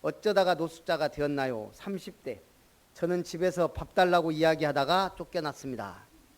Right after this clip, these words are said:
사십 대. "저는 반찬이 뭐냐고 물어본 것밖에 없습니다." 오십 대. "저는 아내가 나가기에 어디 가냐고 물어본 죄밖에."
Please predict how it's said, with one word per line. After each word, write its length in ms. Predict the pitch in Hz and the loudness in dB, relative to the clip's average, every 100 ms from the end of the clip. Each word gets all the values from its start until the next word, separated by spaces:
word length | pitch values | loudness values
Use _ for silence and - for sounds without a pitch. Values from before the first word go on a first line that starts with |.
| _ _ _ | _ _ _
사십 460 | - 180 185 190 - | -6 -4 -4 -8 -8
대. 180 | 127 - _ _ _ _ - | -8 -10 _ _ _ _ -4
"저는 280 | 160 185 | -2 0
반찬이 480 | 165 170 170 180 180 | -2 -6 -4 -2 -2
뭐냐고 440 | 156 170 170 165 147 | 0 0 2 0 -2
물어본 600 | 139 180 175 180 160 - | -2 -2 0 -4 -6 -8
것밖에 580 | 151 - 156 156 147 147 | -6 -6 -6 -4 -4 -6
없습니다." 540 | 139 - 139 120 95 - _ _ _ _ _ - | -12 -8 -8 -6 -8 -14 _ _ _ _ _ -6
오십 360 | 160 165 170 | -4 -4 -8
대. 180 | 160 127 - - _ - - | -6 -6 -10 -20 _ -20 -8
"저는 260 | - 175 185 | 0 0 2
아내가 360 | 156 175 175 | 2 4 4
나가기에 420 | 156 156 165 156 156 | 4 2 2 0 0
어디 280 | 147 165 | 2 2
가냐고 400 | 185 170 170 151 | 2 2 2 -2
물어본 460 | 135 143 180 165 165 | -4 -2 0 0 -4
죄밖에." 600 | - 147 147 - 127 104 | -6 -4 -4 -4 -8 -8